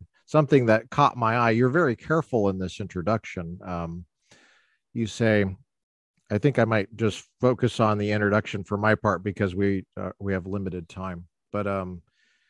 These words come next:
you, you talk about the relevance of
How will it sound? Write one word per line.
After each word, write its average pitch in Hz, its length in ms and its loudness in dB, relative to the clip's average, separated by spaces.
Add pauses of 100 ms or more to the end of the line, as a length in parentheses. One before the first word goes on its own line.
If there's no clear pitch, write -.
(200)
you, 117 380 0 (100)
you 131 140 -2
talk 139 260 0
about 131 220 2
the 117 100 0
relevance 107 1080 0
of 92 440 0